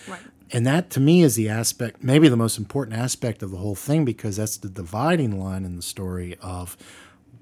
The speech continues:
Speaker 2: where do you believe or do you not believe? And that's the line in the sand that Miss Scully,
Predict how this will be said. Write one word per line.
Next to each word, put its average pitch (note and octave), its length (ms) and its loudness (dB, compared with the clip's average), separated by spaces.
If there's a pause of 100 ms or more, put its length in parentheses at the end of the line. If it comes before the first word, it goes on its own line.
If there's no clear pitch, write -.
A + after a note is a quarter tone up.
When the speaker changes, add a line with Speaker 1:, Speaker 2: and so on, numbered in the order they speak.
(200)
Speaker 2:
where A2 440 0
do G2+ 180 -12
you G2 100 -6
believe G#2+ 440 0
or G2+ 60 0
do F#2+ 100 -4
you F#2+ 140 -6
not G#2 300 -4
believe? F#2 400 -8
And F2+ 120 -10
that's G2+ 340 -6
the A#2 140 -6
line G2+ 420 -2
in F#2 120 -6
the F2+ 60 -8
sand G2 440 -6
that F2 180 -12 (600)
Miss F#2+ 180 -6
Scully, G#2+ 560 -2